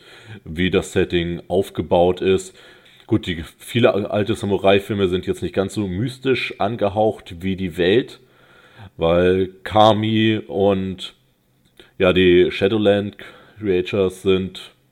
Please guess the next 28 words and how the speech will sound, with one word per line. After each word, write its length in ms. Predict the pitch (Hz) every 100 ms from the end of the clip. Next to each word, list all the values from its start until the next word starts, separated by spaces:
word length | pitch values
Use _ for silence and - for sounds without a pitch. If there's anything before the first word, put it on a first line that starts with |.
| _ _ _ _
ich 100 | _
würde 140 | 90 82
jetzt 100 | -
nicht 120 | 80
sagen 180 | 82 85
allgegenwärtig, 880 | 85 98 92 92 92 90 101 107
aber 80 | 87
die 80 | 85
Ka-, 120 | -
also 200 | - 85
die 80 | 82
Kami 280 | - 95 98
sind 180 | 92 85
auf 100 | 85
jeden 200 | 95 90
Fall 260 | 98 90
allgegenwärtig, 1040 | - 95 95 92 90 85 92 90 92 85 - - - - -
aber 160 | 85
von 240 | 92 82 -
der 100 | 87
Grundstimmung 640 | 85 98 - 107 90 80 -
passt 180 | 82
das 140 | 85 71
auf 140 | 67
jeden 120 | 78
Fall 160 | 71 69
sehr 140 | 71
gut. 240 | 71 73